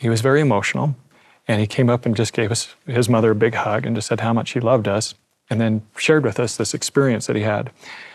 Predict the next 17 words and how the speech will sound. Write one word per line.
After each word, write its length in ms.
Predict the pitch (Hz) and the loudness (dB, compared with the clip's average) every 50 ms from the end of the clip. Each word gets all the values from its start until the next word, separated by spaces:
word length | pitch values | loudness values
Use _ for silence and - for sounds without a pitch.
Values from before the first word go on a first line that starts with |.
| - - _ - | -20 -18 _ -4
Uh, 380 | 123 110 110 107 104 104 107 | 0 0 2 2 0 0 -2
he 320 | 117 - 135 - 117 110 123 | -4 -6 -4 -2 0 2 2
had 220 | 127 117 117 127 - _ _ _ _ _ _ _ - | 2 2 0 -6 -14 _ _ _ _ _ _ _ -2
went 200 | 131 110 107 - | -2 -2 0 2
right 240 | 131 131 151 147 | 2 2 2 2
past 280 | - 131 131 120 - - | 0 0 -2 -2 -2 -2
the 80 | 123 - | -4 -4
school, 560 | - - - 110 107 110 107 104 107 139 143 - _ _ _ _ _ _ _ _ | -4 -2 0 2 2 2 2 0 -2 -6 -10 -14 _ _ _ _ _ _ _ _
went 160 | - 120 117 120 | -2 0 2 2
onto 240 | 120 120 - - | 2 0 0 0
the, 280 | 123 117 113 110 107 117 - _ _ | 0 2 2 0 0 -4 -8 _ _
the 60 | - | -4
bike 280 | 110 - 120 107 104 - | 0 0 0 0 0 -2
trail 340 | - - 123 113 110 107 110 | -4 -2 0 0 2 2 0
down 360 | 107 104 104 101 101 104 104 | 0 -2 -2 -2 -2 -2 -4
to, 340 | - - 110 101 101 101 104 - - - - - - - - - | -4 -4 -4 -4 -4 -4 -6 -10 -16 -20 -20 -20 -20 -12 -6 -4
um, 420 | 113 104 104 101 104 110 120 127 | -2 0 0 -2 -2 -4 -6 -8